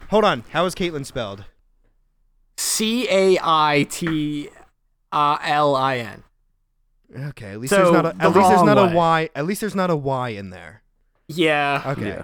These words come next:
Speaker 1: so
Speaker 2: Yeah, no, no Y. Okay, she says, "I'm looking for a loyal, romantic, caring, sweet, wants kids, that likes really clingy girls."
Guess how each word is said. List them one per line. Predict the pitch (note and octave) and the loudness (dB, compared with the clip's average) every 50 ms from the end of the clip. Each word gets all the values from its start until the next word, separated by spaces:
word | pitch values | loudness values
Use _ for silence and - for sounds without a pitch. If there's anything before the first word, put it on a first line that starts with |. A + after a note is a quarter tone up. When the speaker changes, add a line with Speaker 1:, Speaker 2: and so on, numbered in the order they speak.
| - _ | -16 _
Speaker 1:
so | - - - A2+ G#2+ G#2+ G2+ | -18 -14 -12 -10 -10 -8 -8
Speaker 2:
Yeah, | A#2 A#2+ A#2 | -8 -8 -8
no, | A#2 C3+ C#3+ D3 C#3+ C#3 | -6 -4 -4 -4 -4 -4
no | B2 C3 C3+ C3 | -6 -6 -6 -6
Y. | A#2+ A2+ G#2 G#2+ G#2 G#2 G2+ - - - - | -8 -10 -12 -14 -14 -14 -16 -18 -20 -16 -12
Okay, | - D3+ D3 C#3+ | -8 -6 -4 -4
she | B2 - - E3+ | -4 -4 -6 -4
says, | - - E3 D#3 D3 C#3+ C3+ - - | -2 0 0 0 0 0 -2 -4 -4
"I'm | D#3 D#3 F3 | -4 -2 0
looking | F3 F3+ - G#3 G3 | 0 0 0 -2 -2
for | - - - E3 D3+ C#3+ C#3+ C3+ B2+ B2 - - | -2 -2 -2 0 0 2 2 0 0 -2 -6 -4
a | E3+ D3 C#3+ | -4 -2 -2
loyal, | C#3 C#3 C3 C3 C#3 D3 D#3+ F3+ F#3+ G3+ G#3 | -2 -4 -2 0 2 2 4 4 4 4 2
romantic, | F3+ F3 E3 C#3 C#3 C#3 C#3 C#3 - - D#3 - _ - | 2 2 0 0 0 0 0 -2 -2 -4 -6 -8 _ -12
caring, | - - D#3+ D3 D3+ D#3 E3 E3 D#3+ | -6 -4 -2 0 0 0 0 -2 -2
sweet, | - - - - - E3 D3 C#3+ C#3+ C#3+ C#3 - - - - | -4 -6 -6 -6 -6 -4 -2 -2 -2 -2 -2 -6 -10 -14 -14
wants | C#3+ B2+ C3 C3+ C#3 D3 D#3+ D#3+ - - | -6 -2 0 0 2 0 0 -2 -6 -10
kids, | - - - D3+ C3+ A#2+ G#2 G2 G#2+ C3 - - - - - _ _ _ _ _ _ _ _ _ _ _ _ _ _ _ _ - | -10 -6 -2 -2 -2 -2 -4 -6 -10 -12 -12 -14 -14 -16 -20 _ _ _ _ _ _ _ _ _ _ _ _ _ _ _ _ -4
that | C3+ C3+ C3+ - C#3 | -4 -4 -4 -4 -2
likes | C#3 D3 D3 D3 - - - - | 0 0 0 0 -2 -6 -8 -8
really | C3+ C3 D3+ D#3 D3 C#3+ C#3 | -6 -2 -2 0 2 0 0
clingy | C3+ - - - D#3 D#3 D3 C#3+ C#3+ | -2 -4 -6 -4 -2 0 0 0 -2
girls." | C3+ C3+ C3+ B2+ A#2 G#2+ F2 C#2+ D2 - - - - | -2 -4 -4 -6 -6 -6 -10 -14 -16 -16 -18 -18 -20